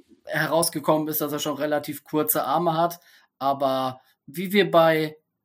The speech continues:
verschiedenen Defensive Tackles in der Vergangenheit gesehen haben, muss das ja nicht, äh, Ausschlusskriterium sein.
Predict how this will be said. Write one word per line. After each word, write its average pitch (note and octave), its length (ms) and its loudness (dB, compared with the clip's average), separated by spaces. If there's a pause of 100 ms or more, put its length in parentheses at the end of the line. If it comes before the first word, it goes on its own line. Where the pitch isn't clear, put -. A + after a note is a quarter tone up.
(260)
verschiedenen G#3+ 560 4
Defensive F3+ 440 0
Tackles F#3+ 360 0
in E3 140 -2
der D#3+ 100 2
Vergangenheit E3 680 -2
gesehen C#3+ 440 2
haben, C3 480 -4 (400)
muss D#3+ 320 0
das E3+ 240 4
ja D#3+ 140 2
nicht, D#3 440 -2
äh, C#3+ 260 -2 (100)
Ausschlusskriterium D3 1040 -2
sein. A2+ 400 -8